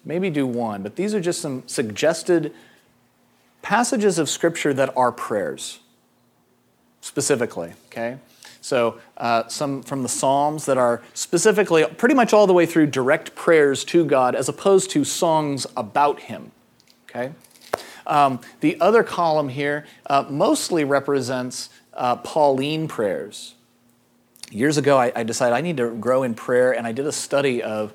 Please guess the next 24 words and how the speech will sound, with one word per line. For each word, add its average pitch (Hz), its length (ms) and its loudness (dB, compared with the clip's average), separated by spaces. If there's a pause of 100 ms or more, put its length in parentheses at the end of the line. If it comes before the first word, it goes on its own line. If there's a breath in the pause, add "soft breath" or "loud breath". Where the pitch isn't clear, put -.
(140 loud breath)
how 254 140 -2
does 349 100 2
Paul 147 320 2
pray? 92 400 -6 (1120)
'Cause 196 100 -8
there 311 80 0
are 359 60 4
a 214 40 4
lot 147 220 0
of 135 80 -4
prayers 135 440 -2
in, 107 180 -8
in 120 160 -8
Paul's 135 320 -2
epistles, 151 500 -2 (200 loud breath)
and, 135 280 -6
and 127 160 -6
to 117 80 -10
be 127 100 0
honest, 135 300 0
I 101 60 -8
skip - 320 -6
over 117 240 -2
them, 82 160 -14